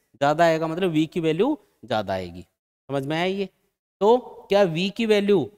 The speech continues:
एक्सटर्नल सर्किट के रेजिस्टेंस पे डिपेंड कर रही है क्या? डिपेंड कर रही है। देखो आर के बढ़ते ही V इंक्रीज हो गया, बढ़ गया ना? इसका मतलब एक्सटर्नल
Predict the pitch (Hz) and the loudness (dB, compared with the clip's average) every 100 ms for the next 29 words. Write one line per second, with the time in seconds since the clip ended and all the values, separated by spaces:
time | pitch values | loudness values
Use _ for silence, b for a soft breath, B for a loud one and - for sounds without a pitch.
0 | - 151 - - 196 220 226 196 180 190 | -8 -8 -6 -4 -2 -2 -4 -4 -4 -4
1 | - 196 165 165 202 190 208 196 185 190 | -2 -2 -2 -6 -6 -4 -2 -2 0 -2
2 | 185 185 185 180 175 185 190 _ _ 113 | -2 -2 -2 -4 -2 -4 -6 _ _ -6
3 | 151 160 170 170 165 160 170 143 156 165 | -2 -2 0 -2 -2 -2 0 4 4 2
4 | 180 151 151 175 170 247 269 _ _ _ | -2 -2 -2 -4 -2 -4 -6 _ _ _
5 | _ _ - 165 226 226 _ 127 135 139 | _ _ -6 -4 -4 -8 _ -8 -8 -4
6 | 143 123 117 101 101 135 156 175 226 _ | -4 -4 -6 -8 -2 -2 0 -2 -2 _
7 | _ _ _ - 147 180 165 196 254 _ | _ _ _ -14 -6 -4 -2 -2 -4 _
8 | _ _ _ _ - 147 - 196 190 226 | _ _ _ _ -10 -10 -6 -4 -4 -4
9 | 196 107 | -6 -6